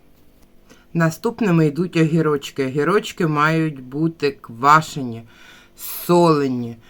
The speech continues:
бочкові, хто як їх назива, але не мариновані. Тобто без цукру та оцту. Тільки такі огірочки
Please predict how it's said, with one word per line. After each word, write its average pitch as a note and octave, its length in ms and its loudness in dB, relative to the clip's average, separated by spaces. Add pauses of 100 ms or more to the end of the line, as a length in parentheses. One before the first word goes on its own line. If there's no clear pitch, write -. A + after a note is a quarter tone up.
(400)
бочкові, E3 1040 0 (280)
хто - 320 -4
як E3+ 400 0
їх - 180 -14
назива, D3 640 -4
але E3 520 2
не D#3 380 0
мариновані. D3+ 960 0
Тобто E3 460 -6 (520)
без D#3+ 720 2 (460)
цукру A3+ 600 -2
та F3+ 400 2
оцту. E3 640 -2 (1400)
Тільки G3+ 360 0
такі F3 420 0
огірочки C3+ 840 -4